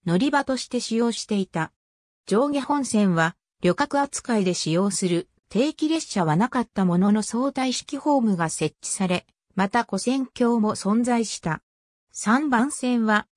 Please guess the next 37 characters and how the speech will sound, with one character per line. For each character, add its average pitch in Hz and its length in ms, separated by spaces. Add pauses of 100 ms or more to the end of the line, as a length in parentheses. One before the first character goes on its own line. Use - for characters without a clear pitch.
(120)
現 262 260
在 196 280
も 165 180 (220)
側 - 280
線 269 240
と 247 140
し - 140
て 202 200 (240)
補 180 180
線 277 240
用 294 200
車 311 140
両 269 260
の 160 140
留 175 180
置 - 240
等 247 160
に 170 120
使 - 180
用 220 160
さ 220 160
れ 202 120
て 190 100
い 165 180
る。 151 160 (640)
現 302 260
在 240 220
の 165 120
国 180 320
道 208 200
二 196 140
百 269 280
七 277 260
十 214 220
四 185 280
号 180 220
は、 151 200